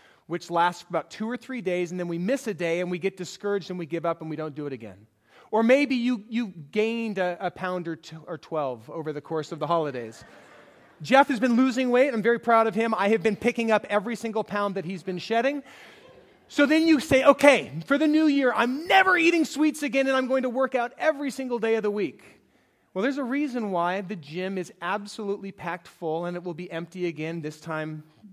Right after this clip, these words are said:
in February, right? Because people have the best of intentions, but we overcorrect to the point where it's just not realistic. I actually have a friend from high school who, um, whenever he feels like he's gained too much weight, he's come up with a novel way to lose the weight.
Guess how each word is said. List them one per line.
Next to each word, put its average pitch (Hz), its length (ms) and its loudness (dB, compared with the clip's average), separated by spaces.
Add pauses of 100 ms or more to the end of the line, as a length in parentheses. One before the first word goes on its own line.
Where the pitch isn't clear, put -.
in 151 140 -8
February, 113 500 -10 (160)
right? 180 300 -2 (260)
Because 247 380 4 (160)
people 285 480 2
have 226 240 -2
the 196 80 0
best 247 400 -2
of 254 80 -6
intentions, 233 760 -4 (300)
but 233 160 -2
we 240 140 -4
overcorrect 240 640 0
to 233 80 -12
the 196 100 -6
point 214 260 -6
where 202 140 -4
it's 190 140 -8
just 233 260 -12
not 214 320 -6
realistic. 185 800 -6 (540)
I 185 60 -2
actually 226 140 -2
have 208 60 0
a 202 40 -4
friend 226 220 -4
from 190 120 -8
high 208 240 -2
school 170 440 -6
who, 170 420 -4
um, 156 340 -6 (220)
whenever 180 500 -6
he 208 200 -8
feels 202 280 -6
like 185 140 -6
he's 160 180 -12
gained 175 260 -4
too 185 140 -10
much 165 220 -8
weight, 165 160 -6
he's 165 100 -10
come 180 160 -8
up 180 140 -4
with 160 100 -12
a 143 60 -8
novel 156 420 -4
way 151 180 -8
to 147 120 -16
lose 147 280 -10
the 120 120 -14
weight. 98 260 -14